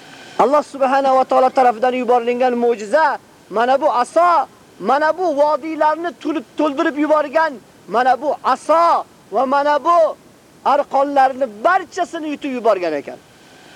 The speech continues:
Mana bu o'rinda <clears throat> biz aytib o'tdik, asosiy maqsadga kelyapmiz. Fa ulqiya saharatu sujjadan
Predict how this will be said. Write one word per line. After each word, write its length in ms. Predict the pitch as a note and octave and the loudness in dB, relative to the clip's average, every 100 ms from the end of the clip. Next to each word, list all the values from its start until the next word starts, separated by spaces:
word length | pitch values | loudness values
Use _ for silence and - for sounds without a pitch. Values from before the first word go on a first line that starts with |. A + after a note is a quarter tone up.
| - - - | -20 -20 -2
Mana 340 | F3 B3+ D4+ | 0 2 2
bu 120 | E4+ E4 | 0 0
o'rinda 540 | D#4 D4 E4+ F4 D#4+ - - - - - - - - - | 0 0 0 0 -2 -8 -20 -20 -20 -20 -20 -20 -8 -2
<clears throat> 380 | A#3 D3+ - | -2 -2 -4
biz 140 | B3+ C#4+ | -2 2
aytib 260 | C4+ D#4 | 0 0
o'tdik, 280 | C#4+ - D#4 | -2 -2 0
asosiy 400 | C#4 C#4+ C4 D4+ | 0 2 0 0
maqsadga 460 | C4 B3 C#4 - B3+ | -2 0 -2 -2 -4
kelyapmiz. 640 | C4+ B3+ B3 C4 F4 F4+ - - - - - | -2 2 2 2 -2 -2 -8 -20 -20 -12 0
Fa 100 | B3+ E4+ | 2 2
ulqiya 400 | D#4 - D#4 D4 | -2 -4 -2 -2
saharatu 720 | - - E4 D4+ D4 C4+ C#4 | -2 -2 0 2 0 -2 -6
sujjadan 680 | - F#4+ F4 D#4+ D#4 D4+ | -4 -4 -2 -2 0 0